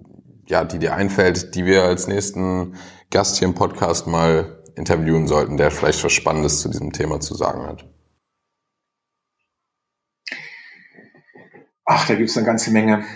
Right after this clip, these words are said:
Speaker 2: Also es ist ja so, dass eigentlich alle, alle, also der gesamte, mein gesamter Freundeskreis oder die ganzen Leute, mit denen ich, äh, zusammenarbeite,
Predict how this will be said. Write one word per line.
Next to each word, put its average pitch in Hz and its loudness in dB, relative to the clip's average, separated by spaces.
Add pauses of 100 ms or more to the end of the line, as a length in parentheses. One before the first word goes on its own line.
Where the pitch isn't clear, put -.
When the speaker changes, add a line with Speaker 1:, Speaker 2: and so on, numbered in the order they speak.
(540)
Speaker 2:
Also 120 0
es 120 0
ist 147 0
ja 139 4
so, 139 4
dass - 0
eigentlich 135 -6 (220)
alle, 143 2 (280)
alle, 151 -2
also 135 -4
der 131 2
gesamte, 143 2
mein 135 2
gesamter 143 2
Freundeskreis 139 2
oder 123 0
die - -20
ganzen 135 -2
Leute, 127 2
mit 123 -8
denen 123 -2
ich, - -12
äh, 117 -6
zusammenarbeite, 117 -2